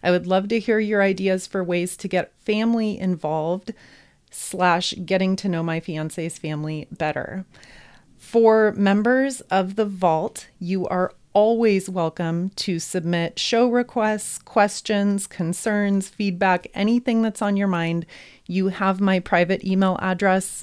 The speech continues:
within the Vault login, so go find that and literally ask me anything twenty-four seven, and I'll get back to you directly A S A P with a personalized response.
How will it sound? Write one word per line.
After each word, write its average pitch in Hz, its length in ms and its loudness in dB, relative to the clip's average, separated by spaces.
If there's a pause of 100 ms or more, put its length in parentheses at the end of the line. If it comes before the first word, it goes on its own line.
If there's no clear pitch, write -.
within 180 680 -2
the 180 300 0
Vault 170 340 0
login, 170 500 0
so 170 440 0
go 175 200 2
find 196 460 0
that 170 440 0
and 175 400 -4
literally 233 460 2
ask - 360 -2
me 190 320 0
anything 233 680 2 (100)
twenty-four 196 580 -2
seven, 175 520 -2 (480)
and 208 140 4
I'll 202 100 6
get 202 160 0
back 185 240 2
to - 140 -6
you 190 40 0
directly 170 760 -2 (120)
A 175 140 -2
S 175 180 -4
A 175 140 0
P 165 340 -6
with 160 380 -4
a 165 140 -4
personalized 151 840 -8
response. - 720 -6